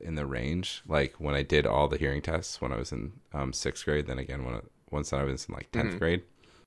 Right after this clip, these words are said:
Speaker 2: Yeah, I think so. If you, if you had that, then you were definitely going for Yanni.
Speaker 1: Yanni. So funny that it's a thing.
Speaker 2: Today on the pod, we are gonna talk about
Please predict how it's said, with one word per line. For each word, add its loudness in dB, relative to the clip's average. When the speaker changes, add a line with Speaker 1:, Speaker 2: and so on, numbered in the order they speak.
Speaker 2:
Yeah, 12
I 12
think 4
so. 8
If 8
you, 4
if 6
you 4
had 6
that, 4
then -4
you 0
were 2
definitely 0
going -2
for -6
Yanni. -12
Speaker 1:
Yanni. 4
So 8
funny 8
that 8
it's 6
a 4
thing. -2
Speaker 2:
Today 12
on 10
the 6
pod, 8
we 10
are 10
gonna 6
talk 2
about 2